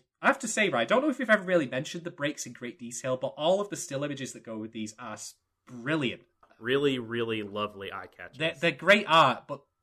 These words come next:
Speaker 1: this one as well is, e-, is indicative of what's going on, because the, I think the, I might have this back to front, so I apologise if this is the case, but the pre-break, uh,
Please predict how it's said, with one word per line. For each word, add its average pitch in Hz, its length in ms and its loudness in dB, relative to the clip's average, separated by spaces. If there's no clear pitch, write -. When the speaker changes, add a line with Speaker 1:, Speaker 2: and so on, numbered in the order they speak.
Speaker 1:
this - 240 4
one 214 140 4
as 143 100 -4
well 143 240 6
is, 127 140 -2
e-, 143 320 -6
is 131 380 -8
indicative 147 500 -4
of 123 100 -12
what's - 200 -6
going 123 240 -6
on, 147 120 2
because 120 300 -10
the, 120 220 -10
I 135 80 -10
think 196 180 -6
the, 170 300 -8
I 143 80 -6
might 220 120 6
have 247 100 4
this 240 140 -4
back 214 180 4
to 180 140 -10
front, 135 260 -4
so 131 140 -4
I - 20 0
apologise 143 580 -4
if 135 140 -18
this 131 180 -10
is 117 180 -14
the - 40 -20
case, 107 600 -8
but 143 180 -6
the 139 80 -12
pre-break, 151 800 -4
uh, 110 340 -4